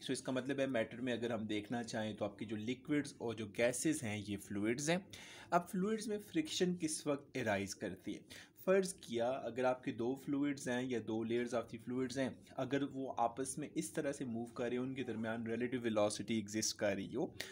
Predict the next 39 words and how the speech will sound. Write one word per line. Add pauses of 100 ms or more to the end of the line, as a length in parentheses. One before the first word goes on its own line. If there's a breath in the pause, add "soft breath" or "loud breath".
(180 loud breath)
तो
वहाँ (120)
पे (180)
फ्लूइड (100)
फ्रिक्शन (100)
अराइज
करती
है। (440 loud breath)
फ्लूइड
फ्रिक्शन
की
वजह
से (260)
कोई
भी
जो (120)
ऑब्जेक्ट
होता
है (480 loud breath)
उसकी
मोशन
रिड्यूस
होती
है। (520 loud breath)
तो (100)
अगर (100)
ऑब्जेक्ट
की
मोशन
रिड्यूस
हो
रही
है (340 loud breath)
तो
इसका
मतलब
है
कोई
ऐसी